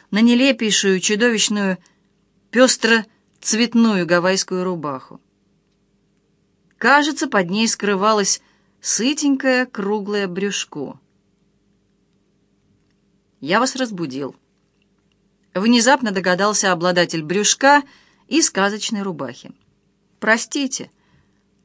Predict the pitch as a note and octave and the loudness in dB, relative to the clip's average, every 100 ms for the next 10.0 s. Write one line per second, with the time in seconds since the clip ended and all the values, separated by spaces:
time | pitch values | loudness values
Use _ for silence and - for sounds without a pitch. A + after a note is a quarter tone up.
0 | _ - F3+ A3+ B3+ B3 B3+ B3 G#3 A3 | _ -4 0 2 4 4 2 0 -2 -2
1 | A#3 D#4 A#3+ F#3 D3 D#3 D3+ D3 - F3 | 0 0 2 0 -2 -4 -4 -8 -8 -6
2 | D3+ C3+ - - _ _ _ _ _ _ | -6 -8 -14 -18 _ _ _ _ _ _
3 | _ _ _ _ _ _ _ _ - - | _ _ _ _ _ _ _ _ -20 -18
4 | F#3+ G3 G3 G3 - G3+ G3 F#3+ E3 C#3 | -12 -8 -6 -4 -4 -6 -10 -10 -10 -12
5 | - - C#3 _ _ _ _ _ - F#3 | -14 -18 -18 _ _ _ _ _ -6 -4
6 | G3+ F#3+ G3 F3+ A3 A3+ G#3 F#3+ E3+ E3+ | 0 2 2 2 2 2 2 0 0 0
7 | E3+ G3 F#3+ G3 G3 F3+ C#3+ B2 - _ | 0 0 2 2 2 0 -4 -8 -14 _
8 | _ _ _ _ _ _ - B3 C4+ G#3+ | _ _ _ _ _ _ 4 6 6 4
9 | G#3 A#3 A#3 A3 G#3+ G#3+ G#3+ G3+ G3 F3+ | 4 2 0 -6 -4 -2 2 2 2 -2